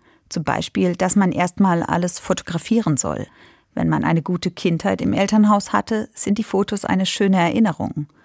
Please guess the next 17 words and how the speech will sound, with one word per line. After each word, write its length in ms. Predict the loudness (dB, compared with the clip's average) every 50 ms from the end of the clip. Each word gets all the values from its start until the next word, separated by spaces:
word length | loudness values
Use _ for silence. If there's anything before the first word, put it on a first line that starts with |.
| -20 -20 -20 -20 _ _ _
Und 160 | 0 2 2
wenn 120 | 2 2
die 120 | 0 0 -2
Zeit 280 | -2 -2 -2 -2 -2
schwierig 520 | -4 -4 -4 -2 -2 -2 -2 -2 -4 -4 -2
war, 260 | -2 0 0 -2 -4 -4 _
dann 160 | -4 -4 -2
können 260 | 0 2 4 4 4
die 80 | 4 2
Bilder 240 | 2 0 0 0 -2
helfen, 440 | -2 -2 -4 -4 -4 -2 -2 -2 0
dass 180 | 0 0 0
man 180 | 0 0 0 0
gut 240 | 0 -2 -2 -2 -4
Abschied 360 | -4 -4 -2 -4 -4 -2 -2
nehmen 280 | 0 0 0 0 -2
kann. 340 | -4 -6 -8 -8 -8 -10 -14